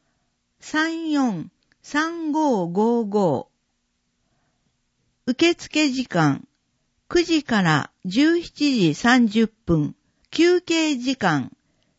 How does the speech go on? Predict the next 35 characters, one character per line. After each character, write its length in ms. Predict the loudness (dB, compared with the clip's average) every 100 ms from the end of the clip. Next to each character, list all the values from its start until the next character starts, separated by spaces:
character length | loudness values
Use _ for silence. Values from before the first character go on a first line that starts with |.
| _
十 260 | 0 2 2
三 360 | -2 -2 0 0
時 180 | -4
か 180 | -2 0
ら 240 | 0 -2 -6 _
十 380 | -2 2 4 4
四 200 | 4 2
時。 280 | -2 -8 -8 _ _ _ _ _ _ _ _ _ _ _ _ _
受 260 | -4 -2 -2
付 360 | -4 -2 0
時 220 | 0 -2 0
間。 380 | 0 0 -2 -12 _ _ _ _
休 260 | -2 0 0
憩 340 | 0 0 -2
時 200 | -2 -4
間 320 | 0 0 0
は 320 | -2 -2 -4 -10 _ _ -8
医 160 | -2
療 280 | 0 2 0
機 200 | -4 -4
関 240 | 0 0 0
に 160 | -2
よ 120 | -2
っ 40 | -4
て 460 | _ -4 -4 -4 _
異 280 | -6 -6 -4
な 160 | -2
る 120 | -2 -4
こ 140 | -4
と 160 | -4 -2
が 140 | -2
あ 60 | -2
り 160 | -2
ま 180 | -2 -2
す。 240 | -4 -14